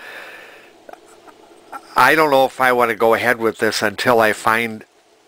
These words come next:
the right transformer for at least a transformer that gives me the proper B plus voltage, the six point three volts for the filaments, and the five volts for the rectifier. So I'm not gonna,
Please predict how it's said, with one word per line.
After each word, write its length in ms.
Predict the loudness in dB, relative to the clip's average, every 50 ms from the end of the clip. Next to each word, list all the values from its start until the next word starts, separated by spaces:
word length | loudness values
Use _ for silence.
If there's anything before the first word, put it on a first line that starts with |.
| _ _ _
the 200 | -6 -2 0 2
right 320 | 4 4 4 4 4 0 -4
transformer 840 | -6 -4 -2 -2 -2 -4 -4 -6 -4 -2 -2 0 0 -2 -4 -4
for 240 | -4 -4 -2 -2 -2
at 100 | -2 0
least 360 | 2 2 2 2 2 -2 -8
a 40 | -8
transformer 880 | -6 -4 -2 0 0 -2 -4 -6 -4 -2 0 0 0 0 0 -2 -2
that 260 | 0 2 0 0 0 -2 -8 -18 -18 -18 -18 -20 -20 _ -4
gives 280 | 0 0 0 0 -2 -2
me 140 | -2 -2 0
the 120 | 0 -2
proper 460 | -2 0 0 0 0 0 -2 -4 -8
B 240 | -8 -8 -10 -10 -10
plus 360 | -8 -4 -2 0 0 -2 -4
voltage, 640 | -4 -2 0 0 0 0 -2 -4 -4 -4 -4 -8 -10
the 100 | -8 -6
six 280 | -4 -2 -2 -2 -4 -4
point 360 | -4 -2 0 0 0 -2 -8
three 320 | -8 -4 -2 0 0 0
volts 380 | 0 2 2 2 2 0 -2 -6
for 200 | -4 -2 -2 0
the 120 | -2 -4
filaments, 760 | -4 -2 0 2 2 2 2 0 -2 -2 -2 -6 -10 -10 -12 -16 -20 -20 -20 -20 -20 -20 -20 -20 -20 -20 _ _
and 180 | -2 0 2 2
the 60 | 0
five 400 | 0 2 2 2 2 2 0 -2
volts 380 | -2 -2 -2 -2 -2 -4 -6 -10
for 240 | -6 -4 -4 -2
the 100 | -2 -2
rectifier. 840 | -2 0 -2 -2 -2 -6 -14 -10 -6 -4 -4 -2 -4 -4 -6 -8 -8
So 180 | -8 -4 0 0
I'm 160 | 0 2 2
not 200 | 0 0 0 -2
gonna, 280 | -4 -6 -6 -6 -6